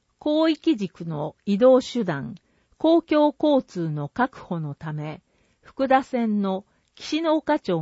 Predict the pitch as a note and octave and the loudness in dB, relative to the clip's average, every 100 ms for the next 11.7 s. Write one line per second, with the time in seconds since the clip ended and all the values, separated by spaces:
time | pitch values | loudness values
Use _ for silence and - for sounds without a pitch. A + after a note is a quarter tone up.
0 | D3+ D3 E3+ G#3 G#3 F#3+ F#3 - F3+ E3+ | -4 -2 0 0 0 0 -2 -2 -2 -2
1 | - _ _ - - D#4 E4 D#4 B3 D4+ | -6 _ _ -20 0 2 2 -2 -4 -4
2 | A#3+ F#3+ D#3+ D#3+ D#3 - F3 D#3 F#3 - | 0 2 0 0 -6 -6 -4 -4 -6 -6
3 | - A3+ A3 F#3 F3 E3+ E3 - _ _ | -6 -4 -2 0 0 -2 -4 -8 _ _
4 | C4+ D#4+ B3+ F#3+ D3+ - - C#4 C#4+ C#4+ | 0 2 2 -2 -4 -10 -6 -2 2 4
5 | B3 F3 D3+ - - C#3+ C#3 C#3+ - _ | 4 4 -2 -10 -12 -8 -6 -8 -10 _
6 | _ C#4 D4 C4+ B3+ A#3 - - G3+ - | _ -2 0 2 2 2 -2 -10 -12 -12
7 | C3 - _ _ _ _ G#3 A#3 - D#4 | -12 -14 _ _ _ _ -4 -2 -2 -2
8 | D4+ C#4 C4+ - D#3 D#3 _ _ _ C4 | 0 0 -2 -4 -8 -8 _ _ _ 2
9 | D#4+ - D4 D4+ D4 D4 C#4+ C#4 C4 C4+ | 2 0 0 2 2 0 0 -2 0 0
10 | C4 A#3+ A#3+ G#3+ - A3+ C#4+ C#4+ C#4 B3+ | 0 -2 -4 -4 -2 -2 0 -2 -2 -4
11 | B3 - A3 - F3 D3 C3+ | -6 -2 -4 -2 -4 -4 -10